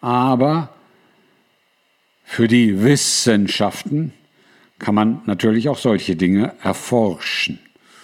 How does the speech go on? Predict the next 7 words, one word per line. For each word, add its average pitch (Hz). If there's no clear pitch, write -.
Und 104
es -
gibt -
in 110
diesem 101
Umfeld 110
der 87